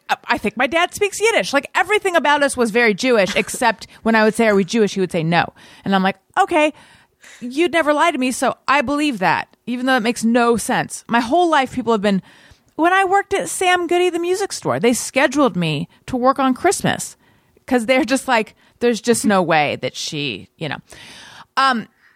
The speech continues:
anyway, what was my point? Oh, yeah. So she said, I said, "How is it, blah, blah, blah." And she said, "You'll have to ask your father." And that was the first time I was like, <gasps> "Oh, something's happening here." So anyway, yes.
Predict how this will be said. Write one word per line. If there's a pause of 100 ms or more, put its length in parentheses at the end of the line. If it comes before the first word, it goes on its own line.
(340)
anyway,
what
was
my
point?
Oh,
yeah.
So
she
said,
I
said,
"How
is
it,
blah,
blah,
blah."
And
she
said,
"You'll
have
to
ask
your
father." (960)
And
that
was
the
first
time
I
was
like,
<gasps>
"Oh, (320)
something's
happening
here."
So
anyway,
yes.